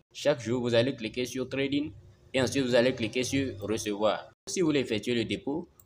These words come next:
vous allez tout simplement cliquer sur « déposer ». Vous allez tout simplement ouvrir votre wallet. Vous allez envoyer de la crypto-monnaie Tron T R I sur cette plateforme. Vous allez cliquer sur « déposer » maintenant.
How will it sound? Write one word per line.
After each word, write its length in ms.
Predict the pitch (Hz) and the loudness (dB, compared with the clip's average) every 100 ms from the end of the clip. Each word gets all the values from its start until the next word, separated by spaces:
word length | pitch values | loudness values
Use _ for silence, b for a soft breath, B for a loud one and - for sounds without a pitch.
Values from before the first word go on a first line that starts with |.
| - | -8
vous 140 | 104 120 | 0 2
allez 140 | 135 | 0
tout 80 | 151 | -2
simplement 320 | 117 117 127 | -2 0 -2
cliquer 280 | 113 110 123 | -4 -4 -4
sur « 300 | 127 131 127 - | -2 -4 -6 -6
déposer ». 640 | 95 98 95 98 147 185 - _ _ | -6 -4 -4 -2 -4 -6 -14 _ _
Vous 180 | 107 120 | -2 2
allez 160 | 131 160 | 2 2
tout 120 | 165 | -4
simplement 340 | 120 117 - | -8 -6 -6
ouvrir 260 | 113 117 120 | -4 -2 0
votre 220 | 117 120 | -2 0
wallet. 320 | 113 120 135 - - | -2 0 -2 -6 -10
Vous 120 | 104 120 | 0 4
allez 220 | 143 165 | 4 2
envoyer 320 | 120 107 127 | 0 2 2
de 80 | 113 | 2
la 120 | 117 | 0
crypto-monnaie 500 | 120 104 120 107 117 | -2 -4 -4 -2 -2
Tron 180 | 117 127 | -4 -6
T 220 | 127 127 | -2 -2
R 60 | 123 | 0
I 100 | 127 | -4
sur 220 | - 123 | -6 -8
cette 220 | 120 120 | -4 -4
plateforme. 460 | 120 117 - 110 - _ | -4 -6 -2 -4 -4 _
Vous 140 | 98 104 | -2 2
allez 180 | 123 139 | 2 0
cliquer 280 | 110 120 | -4 -6
sur « 240 | 127 135 113 | -6 -4 -4
déposer » 400 | 101 - 98 113 | -4 -6 -4 -4
maintenant. 260 | 92 92 | -4 -8